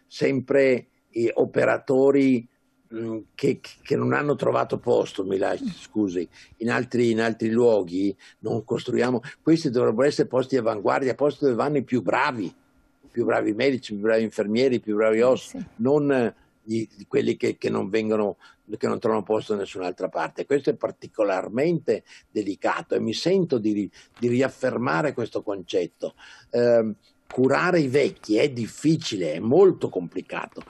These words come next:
Speaker 1: Curare i vecchi malati è difficilissimo. Occorrono operatori bravi, capaci, generosi.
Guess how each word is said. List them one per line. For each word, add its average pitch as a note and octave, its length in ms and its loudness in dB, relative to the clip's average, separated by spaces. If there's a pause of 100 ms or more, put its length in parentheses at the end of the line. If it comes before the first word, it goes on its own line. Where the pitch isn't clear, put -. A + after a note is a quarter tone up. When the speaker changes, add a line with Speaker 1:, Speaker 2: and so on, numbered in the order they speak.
(240)
Speaker 1:
Curare D3+ 380 2
i C3+ 40 4
vecchi C#3 340 0
malati A#2+ 520 0
è C#3+ 100 4
difficilissimo. A#2+ 1200 -2 (300)
Occorrono C#3+ 480 0
operatori A#2+ 720 2 (180)
bravi, A#2 640 -2
capaci, - 760 -4
generosi. A2+ 760 -2